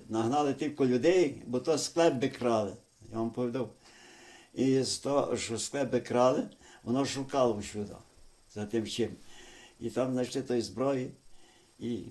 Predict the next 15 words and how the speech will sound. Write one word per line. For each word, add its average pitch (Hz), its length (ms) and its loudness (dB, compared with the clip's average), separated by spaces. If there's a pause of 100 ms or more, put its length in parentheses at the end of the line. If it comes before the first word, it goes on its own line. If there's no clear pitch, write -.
(300)
всіх 175 300 0
попускали 120 720 -2
багато, 117 440 -2
а 110 80 -6
мене 113 220 -2
взяли 110 280 -4
до 104 180 -8
Львова, 101 260 -4
я 101 100 -4
сидів 98 300 -10
в - 20 -12
Львові. 90 320 -12 (1200)
Одинадцять 117 560 -2
днів. 110 200 0
Я, 90 100 -8